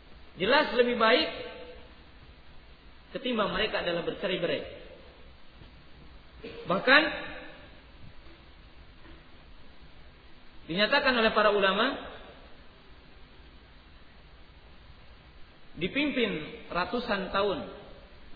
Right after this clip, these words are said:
pemimpin yang jair lebih baik ketimbang satu hari tidak ada amirnya.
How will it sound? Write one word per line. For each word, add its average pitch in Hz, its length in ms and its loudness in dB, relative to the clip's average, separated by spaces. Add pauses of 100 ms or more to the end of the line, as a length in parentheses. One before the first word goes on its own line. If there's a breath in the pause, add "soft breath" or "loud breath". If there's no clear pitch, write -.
(1040)
pemimpin 214 480 0
yang 185 240 -2
jair 214 640 0
lebih 190 240 -2
baik 240 240 8 (880)
ketimbang 214 480 -2
satu 202 240 -4
hari 202 240 -2
tidak 175 320 -2
ada 165 160 -2
amirnya. 131 340 -4